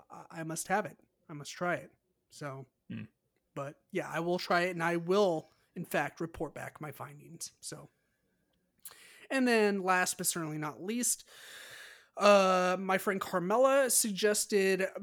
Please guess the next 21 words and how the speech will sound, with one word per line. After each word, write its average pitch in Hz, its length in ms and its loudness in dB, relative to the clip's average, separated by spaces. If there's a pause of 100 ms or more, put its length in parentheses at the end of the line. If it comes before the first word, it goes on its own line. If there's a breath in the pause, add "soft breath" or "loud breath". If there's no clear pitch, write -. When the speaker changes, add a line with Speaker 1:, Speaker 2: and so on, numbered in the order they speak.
(100)
Speaker 1:
biscuits 277 580 -2
and 180 220 -4
peach 247 520 -6
jam, 165 400 0
which 160 180 -6
is 170 220 -6
offered 180 440 -4
by 147 560 -2
Jenny's 156 420 -6
Ice 156 300 -6
Cream, 139 460 -10
a 135 640 -10 (100)
major 143 600 -10
institution 143 800 -10
here 131 520 -12
in 151 140 -14
the 143 80 -12
Nashville - 580 -16
area. - 400 -18 (500)
Um, 123 380 -14 (200)
<clears throat> 233 300 4